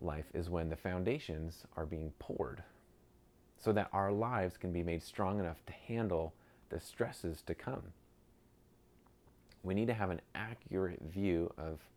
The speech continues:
how life in reality works. And life can be really stressful.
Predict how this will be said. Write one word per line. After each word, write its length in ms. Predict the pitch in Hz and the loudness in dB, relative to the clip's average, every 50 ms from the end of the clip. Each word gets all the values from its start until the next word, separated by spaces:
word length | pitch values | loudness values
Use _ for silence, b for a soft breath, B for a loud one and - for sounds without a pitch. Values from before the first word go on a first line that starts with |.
| - - - - - _ _ - | -20 -20 -20 -20 -20 _ _ -12
how 200 | - - 87 92 | -6 -2 0 0
life 360 | 92 92 87 85 85 82 - - - | 2 4 4 4 2 0 -4 -6 -4
in 200 | 92 92 90 87 | -2 -2 0 2
reality 440 | 87 87 78 - - 80 82 80 82 | 2 0 0 0 -2 -2 -2 -2 -2
works. 340 | 87 117 156 - - - - - - - - - - - - b b b b b b b b b b b b b b b b b b b b b - - | 0 0 -2 -2 -4 -8 -18 -20 -20 -20 -20 -20 -20 -20 -20 b b b b b b b b b b b b b b b b b b b b b 0 4
And 160 | 117 127 127 | 6 8 10
life 200 | 131 135 135 - | 10 8 8 6
can 140 | - 107 95 | 4 6 6
be 100 | 95 90 | 6 6
really 240 | 87 87 85 80 | 6 6 4 4
stressful. 560 | 78 - - - 85 78 - - - 78 78 | 2 0 0 2 2 2 2 -2 -8 -8 -8